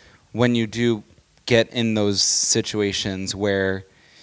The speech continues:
you can be a little playful, but, like, there are some, if there are some boundaries and the flirting is, like, fun. I, it's, it's risky. I,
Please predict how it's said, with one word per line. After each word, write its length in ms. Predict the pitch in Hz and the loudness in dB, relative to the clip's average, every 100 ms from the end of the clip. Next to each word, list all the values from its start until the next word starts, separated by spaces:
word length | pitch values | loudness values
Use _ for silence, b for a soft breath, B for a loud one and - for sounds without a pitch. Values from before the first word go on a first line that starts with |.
| b | b
you 140 | 120 113 | -6 -4
can 220 | 113 107 | -4 -2
be 120 | 107 | 0
a 60 | 113 | 2
little 240 | 113 120 113 | 4 4 2
playful, 520 | 127 120 - 127 120 | 0 0 2 4 4
but, 180 | 104 98 | 4 2
like, 300 | 101 98 - - - - _ | 2 0 -2 -20 -20 -20 _
there 260 | 104 107 104 | -4 0 2
are 180 | 101 107 | 2 0
some, 340 | - 127 92 | 0 -2 -4
if 240 | 127 - - | -6 -8 -6
there 220 | 117 110 | 0 4
are 180 | 110 113 | 4 2
some 260 | - 117 110 | 2 0 2
boundaries 460 | 110 110 117 107 | 2 2 2 0
and 120 | 107 104 | -2 -4
the 40 | |
flirting 640 | - 113 110 113 113 110 | -2 0 2 2 0 -2
is, 260 | 101 104 101 | -4 -4 -2
like, 200 | 98 - | -4 -4
fun. 460 | - 120 117 117 113 | -4 -2 0 -2 -2
I, 180 | 139 - B B B B | -4 -4 B B B B
it's, 300 | 143 - - - | -4 -2 -6 -6
it's 220 | 143 - | -6 -2
risky. 600 | 120 143 - - 98 95 | 2 4 4 2 0 2
I, 180 | 107 | 0